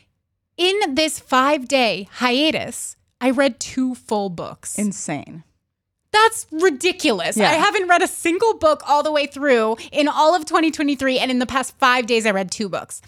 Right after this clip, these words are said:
Speaker 1: One of the books I read, by the way, anybody who has suffered from disordered eating or, uh, comes from a dysfunctional family,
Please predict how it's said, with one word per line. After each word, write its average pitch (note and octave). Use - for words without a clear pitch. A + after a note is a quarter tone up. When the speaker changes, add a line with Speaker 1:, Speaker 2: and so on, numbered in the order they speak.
Speaker 1:
One A#3+
of C#5
the C5+
books B3
I E4
read, E4+
by E4+
the F4
way, F4
anybody E4+
who D4
has A3+
suffered A3
from G3+
disordered G3+
eating A#3
or, B3
uh, G3+
comes A3+
from G#3
a G3
dysfunctional F#3+
family, G3